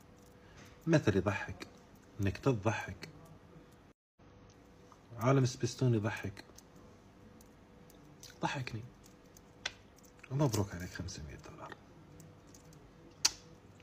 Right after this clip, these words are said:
استقباله الساعة أربعة علشان الساعة عشر في الليل نعرض اسمه. وعشان لا تقولون محمد ما أعطانا فرصة،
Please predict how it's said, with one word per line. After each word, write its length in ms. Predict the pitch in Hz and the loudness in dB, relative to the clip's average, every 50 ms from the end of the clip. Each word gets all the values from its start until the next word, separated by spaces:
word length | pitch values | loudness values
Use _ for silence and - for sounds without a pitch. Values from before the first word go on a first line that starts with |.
| - - - - - - - - - - - - _ _ _ _ - | -20 -20 -20 -20 -20 -20 -20 -20 -20 -20 -20 -20 _ _ _ _ -16
استقباله 600 | - - - 101 - 95 98 104 107 120 143 151 - | -10 -6 -6 -4 -2 0 0 2 4 4 4 2 0
الساعة 380 | - - - 104 95 90 87 | -2 -4 0 0 0 0 0
أربعة 260 | - 101 110 123 147 120 | 0 0 2 2 2 2
علشان 320 | 101 98 98 - 113 101 | 2 0 0 2 2 0
الساعة 280 | 87 - - - 107 107 | 0 0 0 2 2 2
عشر 180 | 127 123 - 147 | 2 0 0 -2
في 120 | - - | 0 2
الليل 300 | 135 143 160 175 175 - - - - - - - - - | 6 6 8 6 6 4 -2 -12 -20 -20 -20 -20 -4 2
نعرض 360 | 151 180 170 113 107 113 104 107 | 6 6 8 8 8 6 4 4
اسمه. 180 | 107 - - - _ _ _ _ _ _ _ _ - | 0 -2 -4 -4 _ _ _ _ _ _ _ _ -10
وعشان 300 | - 98 95 - 123 117 | -8 -6 -4 0 2 4
لا 80 | 120 | 4
تقولون 360 | 113 113 117 127 123 123 117 107 | 4 8 8 10 10 10 8 4
محمد 460 | 98 - 120 120 123 135 139 120 101 | 2 2 2 4 6 6 6 6 4
ما 60 | 104 | 0
أعطانا 300 | 95 - 107 107 110 104 | 0 0 2 2 2 2
فرصة، 460 | - - 117 113 - 165 175 180 - | 2 0 -2 2 4 4 4 4 2